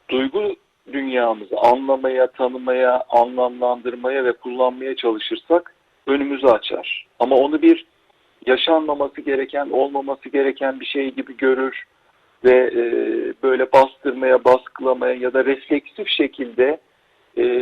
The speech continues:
bir takım otomatik davranışlarla o duyguyu kontrolsüzce davranışa döktüğümüzde ise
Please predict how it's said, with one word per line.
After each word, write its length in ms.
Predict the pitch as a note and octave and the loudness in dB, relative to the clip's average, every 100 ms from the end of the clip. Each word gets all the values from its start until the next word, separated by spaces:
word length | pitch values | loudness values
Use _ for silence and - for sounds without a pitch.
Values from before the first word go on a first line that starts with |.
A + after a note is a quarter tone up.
| - C3 | -2 -6
bir 80 | |
takım 300 | - D3 - | -2 -2 0
otomatik 560 | B2+ A#2+ C3+ C3+ - - | -2 0 0 0 -4 4
davranışlarla 1040 | C#3 C3+ B2+ C3 - C#3+ C3 A#2+ A#2+ A#2+ - _ _ - | 8 8 4 -4 -8 2 2 4 2 0 -4 _ _ 2
o 180 | C3+ C3+ | 2 2
duyguyu 540 | C3 B2 C3 C3 C3 - _ _ _ | -4 -6 -4 0 0 -2 _ _ _
kontrolsüzce 960 | - C3 C3 C3 C#3+ C#3+ - A#2+ D3+ C#3 | -6 0 0 2 2 2 0 -2 0 4
davranışa 600 | C3 B2+ C3 C3+ C#3+ A#2+ | 6 4 0 -6 -6 -6
döktüğümüzde 720 | A2+ - A#2+ A2 G#2 - A2 | -8 -8 -10 -10 -12 -8 -6
ise 340 | G#2+ - D#3 | -6 -4 -4